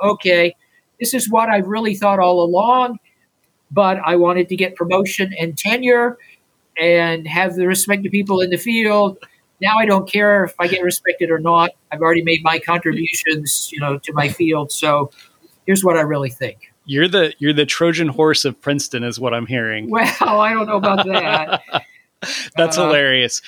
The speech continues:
Speaker 2: No, I
Speaker 1: but I do, I do have a, um, I do have a strange worldview, and it's a,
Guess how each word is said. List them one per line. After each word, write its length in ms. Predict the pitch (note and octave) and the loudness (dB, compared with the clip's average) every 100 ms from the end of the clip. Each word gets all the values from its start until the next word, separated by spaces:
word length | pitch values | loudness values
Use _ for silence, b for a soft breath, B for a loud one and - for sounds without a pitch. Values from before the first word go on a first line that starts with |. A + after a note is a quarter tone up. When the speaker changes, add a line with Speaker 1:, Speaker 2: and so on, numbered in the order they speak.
| B | B
Speaker 2:
No, 360 | F#3+ D4 C4 - | 0 2 2 0
I 120 | G3+ B3 | -2 0
Speaker 1:
but 140 | B3 | 0
I 100 | A#3 | -2
do, 300 | G3 B3+ B3 F#3+ | -2 -4 -4 -4
I 80 | G3+ | -4
do 380 | G3 A3 B3+ G3+ | -4 -6 -2 0
have 300 | G#3 G3 F#3+ | 2 2 2
a, 380 | F3 E3+ E3 E3 | 4 4 2 -2
um, 520 | D#3 D#3 D3+ C#3+ D3 _ _ _ _ _ - - | -4 -2 -2 -4 -8 _ _ _ _ _ -8 -4
I 60 | |
do 120 | G3+ | 0
have 120 | A3+ A3 | 0 0
a 60 | |
strange 420 | F#3 - G#3 G#3 | -4 -2 -2 0
worldview, 760 | F3 F#3 G3+ E3 E3 G3 F3+ D#3 - | 0 2 2 0 0 2 4 2 0
and 320 | F3 F3+ F3+ - | 2 2 0 -2
it's 220 | G3 | -2
a, 80 | G3 | 0